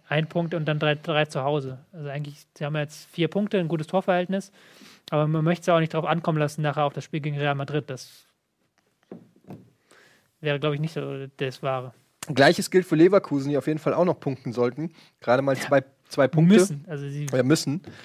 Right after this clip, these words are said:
Speaker 2: Äh, wenn sie überhaupt noch eine Chance haben
Speaker 1: Ja.
Speaker 2: wollen. Ähm, spielen gegen,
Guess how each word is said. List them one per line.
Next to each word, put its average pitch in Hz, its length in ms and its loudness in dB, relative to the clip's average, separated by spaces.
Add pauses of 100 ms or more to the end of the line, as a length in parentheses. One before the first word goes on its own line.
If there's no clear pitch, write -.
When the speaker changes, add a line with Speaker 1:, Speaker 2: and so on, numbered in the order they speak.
(260)
Speaker 2:
Äh, 123 220 4
wenn 127 120 2
sie 143 120 -2
überhaupt 135 260 2
noch 123 120 -2
eine 127 80 -6
Chance 131 380 0
haben 131 360 0
Speaker 1:
Ja. 117 40 -6
Speaker 2:
wollen. 151 540 2
Ähm, 151 480 4 (380)
spielen 160 840 2
gegen, 135 840 -2